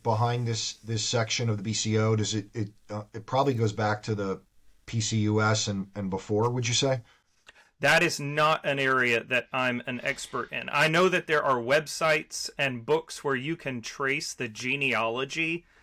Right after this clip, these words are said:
Speaker 2: of certain aspects of our B C O, but that's not something I'm familiar with. I, I do, however, think it's important to recognize, and the rationale in, uh, all versions of the, both the Minority Report and these overtures have,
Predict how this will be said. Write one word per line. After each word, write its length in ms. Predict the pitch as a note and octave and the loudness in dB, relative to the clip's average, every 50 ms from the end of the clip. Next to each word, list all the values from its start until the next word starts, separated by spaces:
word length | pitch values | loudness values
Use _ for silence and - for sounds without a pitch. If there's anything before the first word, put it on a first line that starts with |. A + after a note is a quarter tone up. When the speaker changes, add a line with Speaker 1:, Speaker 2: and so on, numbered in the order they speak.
| _ _ _ _ | _ _ _ _
Speaker 2:
of 160 | - C3+ A#2+ - | -4 -4 -4 -4
certain 420 | - - D3 D3 - - D3 B2+ - | -4 -2 0 0 0 -2 -8 -6 -2
aspects 560 | C3 B2+ C3 C3 - - D3+ C#3+ C#3+ - - | -2 0 0 -2 -2 -2 -2 -2 -2 -2 -8
of 100 | C#3 B2 | -6 -2
our 140 | B2 B2 B2 | 0 0 0
B 180 | A#2+ B2 C3 B2+ | -2 -4 -6 -6
C 240 | B2 - - B2+ B2 | -6 -6 -6 -4 -4
O, 100 | B2+ C3 - - - - _ | -4 -4 -6 -12 -20 -16 _
but 160 | - - - _ _ | -10 -10 -10 _ _
that's 260 | - F#3 G3+ F#3+ - | 0 0 0 0 -2
not 220 | - E3+ D#3 - - | -4 -4 -4 -4 -4
something 480 | - D#3+ D3 C3+ - C#3 B2 A#2 A2 - _ _ _ _ _ _ _ - | -4 -4 -4 -4 -2 -4 -4 -4 -6 -12 _ _ _ _ _ _ _ -2
I'm 160 | C#3+ C3+ C3 | -2 -2 -2
familiar 480 | B2 - C3 C3 C3+ C3+ C3+ C3 B2 A#2 | -4 -8 -8 -4 -4 -2 -2 -2 -2 -4
with. 160 | A2+ A2+ - - - - - - | -6 -6 -10 -14 -20 -10 -4 0
I, 140 | F3 F3 - | 0 2 2
I 140 | F3 F3 F3 | 4 2 2
do, 240 | D3+ C#3 A#3+ D#4 D4+ | 2 0 -4 0 2
however, 380 | G#3 F3+ E3+ D#3+ D3+ D3+ D3 | 2 4 4 4 4 2 -2
think 240 | - - E3+ D#3+ D3+ | -2 -4 -6 -6 -6
it's 180 | D#3 C#3+ - D#3 | -6 -6 -6 -6
important 540 | C#3+ C#3 - - F3 F3 - E3 D#3 - _ - | -6 -6 -6 -4 -4 -4 -6 -8 -12 -16 _ -14
to 100 | - C#3+ | -10 -6
recognize, 560 | C3 C#3+ D#3+ F3 - C#3 C3 B2 A2+ A#2 C3 - | -2 -2 -2 -2 -2 -8 -10 -8 -8 -8 -8 -6
and 200 | - F3+ F3+ F3 | -4 -2 -2 -2
the 60 | E3+ | 0
rationale 840 | E3 F#3 F#3+ G#3+ G#3+ - - G3+ F3 E3+ E3 D#3+ D#3+ D#3 D3+ D3+ - - | 0 2 2 0 0 -2 -4 -4 -2 -2 0 2 2 2 0 -2 -4 -6
in, 380 | E3+ D#3+ D#3 D3+ D3 D3 D3 C#3 _ _ _ _ _ _ _ - | -4 -2 -2 -2 -4 -6 -10 -14 _ _ _ _ _ _ _ -2
uh, 100 | C3 - - | -2 -2 0
all 220 | - E3 F3+ G3+ G3 | 2 4 4 4 4
versions 640 | C#3+ D#3 E3 D#3+ D3 - - C#3+ C3+ C3+ B2 - | 2 2 0 0 0 0 -2 -2 -2 -4 -6 -6
of 200 | - C#3 B2+ A#2 | -4 -4 -4 -4
the, 140 | B2 A#2+ - - | -6 -10 -10 -4
both 220 | B2 D3+ D#3+ D#3+ | -2 -2 0 0
the 80 | - C3+ | -2 -2
Minority 460 | C3+ C#3 C#3+ C#3+ D3 D#3+ D#3 D3 C#3 | -2 0 0 0 0 0 0 0 0
Report 320 | C3+ C3 - C#3 C3 - - | -2 -4 -4 -4 -4 -2 -2
and 180 | D#3 D3+ D3 | -2 -2 -2
these 200 | C#3 C3 A#2+ A2+ - | -2 -4 -6 -4 -4
overtures 540 | D#3 E3+ F#3 F3 D#3 C#3 - C3+ A#2+ A#2+ - | -4 -2 -2 -2 -6 -6 -4 -4 -6 -4 -4
have, 260 | - C#3 B2 - | -6 -6 -6 -6